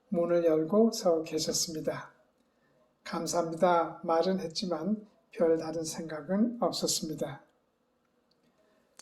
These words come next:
복도를 걸어가는데 복도 가운데 놓여있는 휠체어에 마음이 약간 상했습니다. 그러다 우연히 돌아보니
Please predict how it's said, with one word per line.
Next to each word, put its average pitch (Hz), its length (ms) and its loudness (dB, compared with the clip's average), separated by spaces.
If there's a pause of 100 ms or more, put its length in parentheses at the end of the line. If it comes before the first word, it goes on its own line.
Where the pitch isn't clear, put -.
(120)
복도를 214 560 8
걸어가는데 185 1000 6
복도 170 460 6
가운데 165 480 -2
놓여있는 170 680 6
휠체어에 175 800 6 (260)
마음이 160 360 -2
약간 175 440 0
상했습니다. 160 880 -4 (920)
그러다 190 320 6
우연히 196 540 6
돌아보니 175 920 2